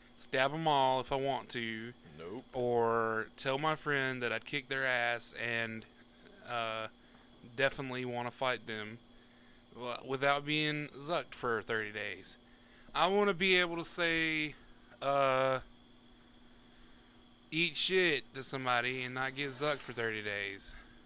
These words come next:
Speaker 1: I mean, I'm just telling them to eat shit. It's not like I'm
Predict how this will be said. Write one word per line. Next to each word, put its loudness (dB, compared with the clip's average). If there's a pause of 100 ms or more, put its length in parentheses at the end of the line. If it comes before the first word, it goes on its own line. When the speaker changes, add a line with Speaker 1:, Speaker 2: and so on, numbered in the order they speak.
(460)
Speaker 1:
I -6
mean, -6 (260)
I'm -8
just -2
telling 0
them -6
to -10
eat -10
shit. -2
It's -10
not -6
like -8
I'm -6